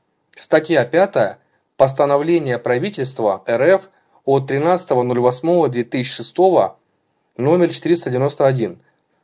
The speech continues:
Собственник квартиры отвечает за протечку,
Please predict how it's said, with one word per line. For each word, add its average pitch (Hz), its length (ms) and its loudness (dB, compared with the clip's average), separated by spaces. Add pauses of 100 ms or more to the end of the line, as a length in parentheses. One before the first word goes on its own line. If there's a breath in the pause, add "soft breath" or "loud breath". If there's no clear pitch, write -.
Собственник 170 640 0
квартиры 147 400 2
отвечает 139 600 4
за - 80 0
протечку, 190 720 -6